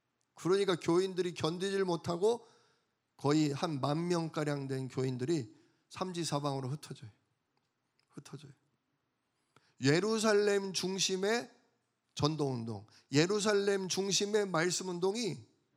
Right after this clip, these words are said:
박해가 오니까, 핍박이 오니까 급변해버려요.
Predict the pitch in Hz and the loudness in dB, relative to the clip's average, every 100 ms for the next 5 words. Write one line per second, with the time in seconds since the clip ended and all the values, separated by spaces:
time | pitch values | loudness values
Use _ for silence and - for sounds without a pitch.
0 | _ _ _ - 165 - 220 208 196 196 | _ _ _ -2 0 2 0 2 0 -2
1 | 190 190 123 - _ - 240 233 240 214 | 0 0 0 -8 _ -10 -4 4 4 4
2 | 202 180 175 170 - _ _ _ _ _ | 0 -2 -2 -4 -6 _ _ _ _ _
3 | _ _ - 139 - 165 160 135 113 101 | _ _ -10 -10 -2 0 0 -2 -6 -10
4 | 104 | -16